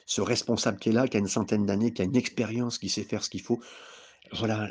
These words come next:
saura être avec nous. Et en réponse à telle question, merci Seigneur pour, euh, ce,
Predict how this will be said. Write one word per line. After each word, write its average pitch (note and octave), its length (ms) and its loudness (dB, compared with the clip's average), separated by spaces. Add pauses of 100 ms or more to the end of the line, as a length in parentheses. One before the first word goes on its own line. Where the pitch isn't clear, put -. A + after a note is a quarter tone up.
saura A#2 340 4
être A2+ 160 -2
avec G2 240 0
nous. G#2 200 4
Et G#2+ 300 6
en G#2 80 0
réponse A#2+ 420 2
à - 40 -2
telle B2 240 2
question, A2+ 380 -2
merci A2+ 340 2
Seigneur G#2 460 -2
pour, F#2 240 -2
euh, - 80 -4 (600)
ce, - 180 -4